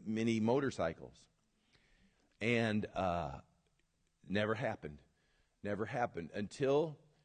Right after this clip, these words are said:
until I was in about the ninth grade. And interestingly enough, uh, in the ninth grade, my dad, uh, unbeknownst to me, went out and got me a Honda. This is about five years later, a Honda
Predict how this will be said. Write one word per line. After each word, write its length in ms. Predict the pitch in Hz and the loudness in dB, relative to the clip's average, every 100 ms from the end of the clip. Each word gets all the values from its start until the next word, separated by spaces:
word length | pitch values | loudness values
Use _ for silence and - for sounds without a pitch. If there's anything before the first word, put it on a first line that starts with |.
| _ - | _ -12
until 300 | 95 - 139 | -8 0 6
I 80 | 135 | 6
was 160 | 117 | 4
in 100 | 117 | 0
about 240 | 117 117 113 | 0 2 0
the 80 | 107 | -2
ninth 320 | 110 123 127 | -2 -4 -2
grade. 400 | 113 113 92 85 - _ _ _ _ _ _ _ - | 2 2 2 -4 -10 _ _ _ _ _ _ _ -8
And 120 | 110 | -4
interestingly 600 | 113 135 151 143 143 139 | -2 0 -2 -2 0 2
enough, 420 | 135 131 101 - - _ _ _ _ | 4 2 0 -6 -14 _ _ _ _
uh, 160 | 90 90 | -4 -2
in 140 | 107 | 0
the 60 | 107 | 2
ninth 340 | 107 127 135 | 4 2 2
grade, 280 | - 131 113 | 4 6 6
my 140 | 104 104 | 4 4
dad, 520 | 113 131 101 92 92 - _ _ _ | 8 8 8 2 -2 -10 _ _ _
uh, 140 | - 85 | -6 -2
unbeknownst 540 | 123 123 127 123 - | 2 4 4 4 0
to 40 | 120 | 2
me, 200 | 131 117 | 4 4
went 180 | 113 | 4
out 240 | 110 110 95 | 4 4 4
and 160 | 107 | 0
got 320 | 101 127 143 107 | 4 4 4 2
me 320 | 98 95 95 - - _ | 2 2 -2 -8 -20 _
a 100 | 101 | -2
Honda. 720 | 107 156 151 143 107 87 92 92 - _ | 0 4 6 6 4 2 0 -4 -16 _
This 200 | - 117 | -4 -4
is 80 | 101 | -2
about 260 | 98 98 95 | 2 2 2
five 260 | 123 127 | 4 4
years 240 | 127 135 123 | 4 0 0
later, 340 | 117 104 104 | 2 4 2
a 120 | 87 | 0
Honda 720 | 95 - 143 143 127 101 92 | -4 -2 2 2 4 2 2